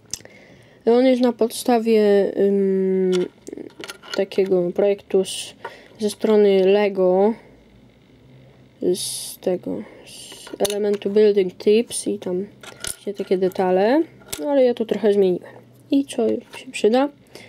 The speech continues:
Od minifigurki, coś takiego. I dwa takie.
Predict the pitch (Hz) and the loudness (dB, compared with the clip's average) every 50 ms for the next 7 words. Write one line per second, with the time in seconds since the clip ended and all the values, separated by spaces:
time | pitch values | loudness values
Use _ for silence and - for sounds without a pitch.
0 | - - - - - - - - 240 277 277 269 262 247 - 247 220 214 202 190 | -20 -20 -20 -20 -20 -8 -2 0 2 4 4 4 4 2 2 0 2 2 2 2
1 | 180 - - 196 202 233 240 - - - - - 208 214 214 - - 196 202 208 | 0 0 2 2 2 2 0 -4 -12 -20 -6 -4 -2 -2 -2 -2 -2 -2 0 0
2 | 185 175 185 185 202 247 269 - - _ _ _ _ _ _ _ _ _ - - | 0 0 2 0 0 0 -4 -8 -14 _ _ _ _ _ _ _ _ _ -20 -20
3 | - - - - - - - - - - - - - - - - - - - - | -20 -20 -20 -20 -20 -20 -20 -20 -20 -20 -20 -20 -20 -20 -20 -20 -20 -14 -6 -4
4 | 233 220 208 196 180 - - - - - - - - | -4 -4 -4 -6 -8 -10 -10 -14 -20 -20 -20 -20 -20